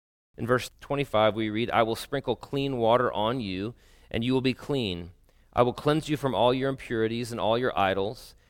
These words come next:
I will give you a new heart and put a new spirit in you.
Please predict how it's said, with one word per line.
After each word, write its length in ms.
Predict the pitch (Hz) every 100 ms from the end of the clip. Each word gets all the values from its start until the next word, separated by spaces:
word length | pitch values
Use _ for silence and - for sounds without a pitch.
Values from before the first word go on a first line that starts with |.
| _
I 80 | -
will 100 | 127
give 220 | 120 131
you 120 | 131
a 40 | 117
new 260 | 120 135
heart 460 | 123 - 147 113 - -
and 120 | 110
put 160 | 147
a 40 | 131
new 400 | 127 139 147 147
spirit 580 | - - 139 143 139 -
in 240 | 117 147
you. 340 | 147 92 85